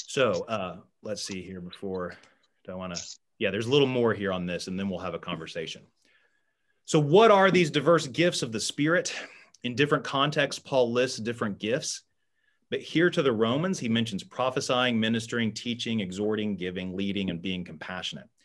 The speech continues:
Each, it needs to be noted, is a function, which is to say that each gift is something practiced or done, not owned or possessed.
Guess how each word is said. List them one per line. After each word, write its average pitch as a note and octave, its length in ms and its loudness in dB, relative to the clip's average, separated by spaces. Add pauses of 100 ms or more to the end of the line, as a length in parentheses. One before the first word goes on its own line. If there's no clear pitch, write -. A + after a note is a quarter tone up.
(340)
Each, D#3+ 420 0
it A2+ 100 -4
needs A#2 220 -2
to A#2 80 -10
be A2 140 0
noted, G#2 400 2
is A#2 160 -2
a F2 120 -2 (280)
function, - 500 0 (800)
which A#2+ 180 -2
is C#3+ 140 4
to C#3 100 -2
say C3 240 4
that A2+ 200 2
each D3+ 260 -2
gift C#3 240 0
is A2+ 140 -4
something A#2+ 360 -2
practiced C3+ 680 -2
or G#2 160 -4
done, G2 720 -4 (760)
not A#2 460 -2
owned G#2+ 480 -2 (340)
or G#2+ 140 -4
possessed. F#2 840 -8